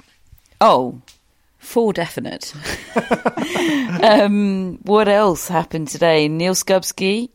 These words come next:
and Desiree Kravchik won the mixed doubles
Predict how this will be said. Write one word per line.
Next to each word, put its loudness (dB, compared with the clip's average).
and 0
Desiree 2
Kravchik -2
won -2
the -2
mixed -6
doubles -4